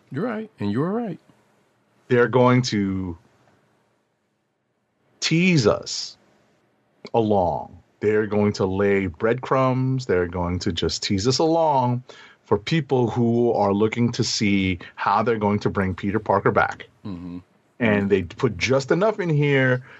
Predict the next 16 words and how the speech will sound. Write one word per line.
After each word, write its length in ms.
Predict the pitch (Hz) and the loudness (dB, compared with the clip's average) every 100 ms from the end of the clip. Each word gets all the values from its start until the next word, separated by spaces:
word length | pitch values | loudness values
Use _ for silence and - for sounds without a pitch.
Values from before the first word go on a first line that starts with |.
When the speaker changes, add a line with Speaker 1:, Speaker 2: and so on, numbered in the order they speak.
| - - | -20 -12
Speaker 2:
to 100 | - | -8
keep 260 | - 127 | -2 -2
us 100 | 113 | 0
coming 280 | - 135 135 | 0 2 2
back 240 | 123 110 - | 2 0 -2
for 120 | 113 | -4
more. 440 | 110 104 85 65 _ _ - | -2 -2 -4 -12 _ _ -10
And 240 | 101 98 | -6 0
that 240 | 117 123 117 | 2 2 2
is 240 | 110 98 | 0 0
the 80 | 95 | -6
postscript 600 | - 123 117 - 107 - | -2 0 0 2 0 0
pages. 520 | - 90 82 80 78 - - - _ _ _ 131 | -4 -4 -2 -4 -4 -8 -18 -20 _ _ _ -2
Those 240 | 151 151 | 0 4
are 120 | 131 | 4
the, 160 | 107 | 4